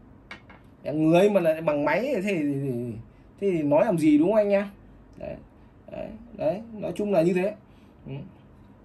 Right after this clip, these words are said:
Vậy thứ hai là mình nói luôn về cái cách thức giao hàng của bên mình. Đấy, thì bên mình thì gửi hàng cho anh em, ship hàng toàn quốc cho anh em.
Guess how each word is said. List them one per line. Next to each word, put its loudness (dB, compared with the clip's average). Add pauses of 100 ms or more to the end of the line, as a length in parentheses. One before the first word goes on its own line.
(380)
Vậy 0
thứ 0
hai 4
là 2
mình -2
nói 2
luôn 0
về -2
cái -14
cách -14
thức -6
giao -2
hàng -4
của -8
bên 2
mình. 2 (640)
Đấy, -2
thì 0
bên 4
mình 4
thì 4
gửi 2
hàng 0
cho -2
anh -2
em, -6
ship -12
hàng -6
toàn -4
quốc -8
cho -4
anh -2
em. -4